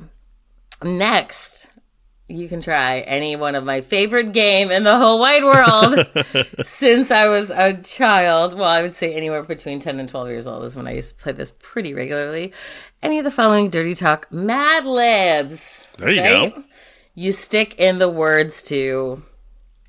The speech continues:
Speaker 1: right, ready? Number
Speaker 2: Mm-hmm.
Speaker 1: one, the compliment. "I love it when you verb my adjective noun." So,
Speaker 2: Gotcha.
Speaker 1: "I love it when you fuck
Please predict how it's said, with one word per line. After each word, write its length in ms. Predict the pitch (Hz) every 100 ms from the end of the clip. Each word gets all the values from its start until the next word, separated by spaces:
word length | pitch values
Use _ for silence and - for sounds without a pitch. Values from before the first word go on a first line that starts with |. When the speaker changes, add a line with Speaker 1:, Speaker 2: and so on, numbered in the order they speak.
| _ _
Speaker 1:
right, 300 | - - - _
ready? 440 | 147 147 180 208 - - - - -
Number 180 | 180
Speaker 2:
Mm-hmm. 60 | 190
Speaker 1:
one, 320 | 160 143 143 _ -
the 120 | 202
compliment. 1000 | 196 202 190 185 147 123 90 50 - - _ _ - - - -
"I 160 | 175 185
love 280 | 170 165 185
it 140 | 208
when 240 | 160 160
you 300 | 160 156 156 -
verb 560 | 139 143 135 131 151 151 _ -
my 180 | 151 110
adjective 800 | 127 127 131 123 131 120 123 -
noun." 580 | - 135 95 73 - 139 - _
So, 260 | - - 110
Speaker 2:
Gotcha. 540 | - 87 135 - 165 139
Speaker 1:
"I 100 | 160
love 260 | 160 156 147
it 120 | 151
when 220 | 139 135
you 540 | 127 131 131 139 131 -
fuck 460 | _ 170 135 127